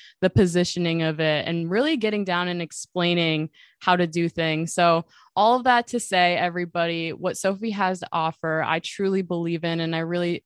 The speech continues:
would just appreciate you guys taking the time to even try one of these free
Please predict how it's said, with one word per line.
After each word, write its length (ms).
would 260
just 160
appreciate 480
you 120
guys 340
taking 240
the 80
time 240
to 60
even 260
try 320
one 140
of 100
these 180
free 680